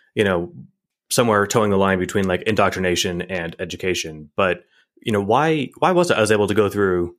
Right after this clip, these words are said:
a college education and never see a chapter on the history of progress in any book I was ever told to read? Do you have any, any guess as to why this wasn't, like, a,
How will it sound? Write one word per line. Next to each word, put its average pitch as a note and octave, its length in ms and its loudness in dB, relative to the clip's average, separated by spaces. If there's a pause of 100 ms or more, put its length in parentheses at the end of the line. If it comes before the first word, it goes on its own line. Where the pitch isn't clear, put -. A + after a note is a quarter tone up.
(280)
a G#2+ 60 -6
college G#2 240 0
education F#2 640 -2
and G2 140 -2
never G2+ 240 2
see F2+ 520 -4 (400)
a G2 120 -4
chapter G#2+ 480 0
on E2 80 -4
the E2+ 60 -8
history G#2 260 0
of F#2 80 -2
progress F2+ 480 0
in F2+ 80 -8 (100)
any G2+ 180 0
book F#2 240 0
I F2 160 0
was E2+ 140 0
ever E2+ 160 -4
told F#2 180 -4
to E2 80 -6
read? D#2+ 360 -6 (420)
Do G#2 80 -2
you G2+ 60 4
have G#2+ 160 2
any, G#2 420 0 (140)
any A2 120 0
guess F#2+ 280 0
as G2 80 -6
to F#2 80 -4
why F#2+ 240 2
this F#2 260 -2
wasn't, G2 400 0
like, F#2 240 -2
a, F2 380 -2